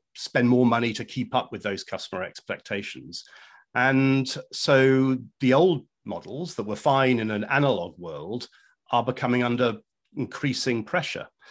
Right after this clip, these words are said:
And so, uh, nearly, I mean, every sector, all businesses need and are increasingly feeling that pressure, and they need to, to do something different.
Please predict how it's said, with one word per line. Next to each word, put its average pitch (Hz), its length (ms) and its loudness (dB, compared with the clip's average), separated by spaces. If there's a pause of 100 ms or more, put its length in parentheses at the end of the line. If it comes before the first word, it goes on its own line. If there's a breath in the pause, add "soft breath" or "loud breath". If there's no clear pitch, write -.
(420 soft breath)
And 117 160 -2
so, 123 460 4
uh, 120 320 -4
nearly, 143 640 0
I 110 40 2
mean, 117 160 0
every 135 340 0
sector, 95 600 -6 (160)
all 139 200 0
businesses 90 840 -8
need 107 640 -4
and 98 240 -6
are 95 460 -4 (300)
increasingly 113 760 -2
feeling 123 420 -2
that 82 200 -12
pressure, - 300 -8
and 110 100 -4
they 104 80 -4
need 107 220 -4
to, 90 120 -14 (140)
to - 100 -18
do 117 140 -2
something 98 360 -8
different. - 500 -8